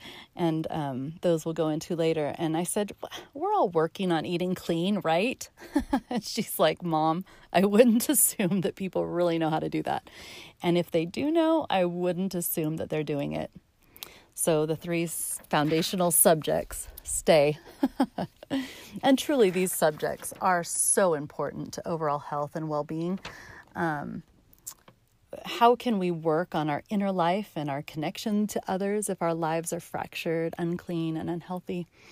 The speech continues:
The nine pillars of light are, pillar one, we are born beings of light. We're gonna start at the beginning <laughs> with things we loved and didn't love,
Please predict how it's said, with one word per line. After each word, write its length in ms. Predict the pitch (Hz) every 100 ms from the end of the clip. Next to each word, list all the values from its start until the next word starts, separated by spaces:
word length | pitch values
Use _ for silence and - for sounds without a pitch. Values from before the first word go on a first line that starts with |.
| -
The 140 | 214 208
nine 360 | 208 208 226
pillars 460 | 233 - 208 214 214
of 120 | 226
light 360 | 170 139 139 -
are, 360 | 160 143 160 196
pillar 240 | - 170
one, 380 | 170 156 147 208 -
we 200 | 190 190
are 80 | 180
born 440 | 170 165 170 185
beings 440 | - 160 156 170 180
of 100 | 175
light. 420 | 214 247 190 - _ - - _
We're 100 | 202
gonna 160 | 196 170
start 320 | - 185 180
at 80 | 214
the 60 | 208
beginning 500 | 220 247 269 175 170 - 233
<laughs> 240 | - 247 -
with 220 | 196 202
things 360 | - 214 214 208
we 140 | 202
loved 400 | 202 202 196 175
and 160 | 180 170
didn't 280 | 180 220 -
love, 300 | 165 151